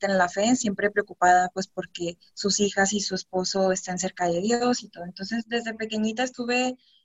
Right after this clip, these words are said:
en, en grupos de, de niños y luego de jóvenes y así. Pero aproximadamente como a los, ¿qué será?, dieciséis años, más o menos,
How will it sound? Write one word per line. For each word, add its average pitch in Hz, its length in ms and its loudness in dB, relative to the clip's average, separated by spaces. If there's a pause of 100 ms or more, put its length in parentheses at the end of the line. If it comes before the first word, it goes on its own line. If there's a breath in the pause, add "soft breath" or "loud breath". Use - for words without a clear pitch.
(120)
en, 226 760 -2
en 254 160 2
grupos 220 720 0
de, 196 340 -2
de 190 120 -4
niños 247 580 6
y 226 60 -4
luego 180 200 0
de 170 80 -2
jóvenes 240 800 0
y 202 60 -18
así. - 260 -16 (480 soft breath)
Pero 240 160 10
aproximadamente 247 720 8
como 277 220 4
a 254 80 8
los, 214 520 0 (460)
¿qué 220 100 -4
será?, 220 220 4
dieciséis 214 600 2
años, 247 460 6
más 233 200 -2
o 233 80 -2
menos, 233 440 -4